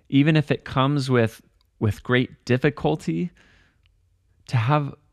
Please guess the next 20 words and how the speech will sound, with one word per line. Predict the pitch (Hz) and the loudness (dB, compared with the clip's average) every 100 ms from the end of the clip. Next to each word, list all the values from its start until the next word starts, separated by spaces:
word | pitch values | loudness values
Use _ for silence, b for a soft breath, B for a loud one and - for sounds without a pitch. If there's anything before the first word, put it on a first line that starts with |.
| _ - | _ -6
to | 127 | 0
have | 135 147 | 2 2
a | |
sense | 139 - 135 139 113 | 0 -2 -4 -2 -4
of | 101 | -8
call | - - 135 143 143 143 139 | -10 -2 2 2 2 0 -2
and | 107 | -4
a | 104 | -6
sense | - 127 127 | -6 -6 -6
of | 110 | -8
perfect | - - 135 156 - 123 - | -10 -6 -4 -4 -4 -8 -6
purpose | - 160 117 104 - - - _ _ _ _ _ _ _ _ _ _ _ - | -4 -2 0 -2 -6 -14 -20 _ _ _ _ _ _ _ _ _ _ _ -2
is | 160 175 | 0 2
a | |
gift, | 107 - 160 180 - - - - _ _ _ _ _ _ - | 0 2 2 2 -2 -14 -20 -20 _ _ _ _ _ _ -10
not, | 123 156 - | -6 -6 -4
not | 113 143 | -2 0
a | 175 | 2
demand. | 127 120 123 180 143 98 101 - b b b b b b b b | 2 2 2 2 0 -4 -8 -16 b b b b b b b b
It, | 120 120 - | -6 -6 -8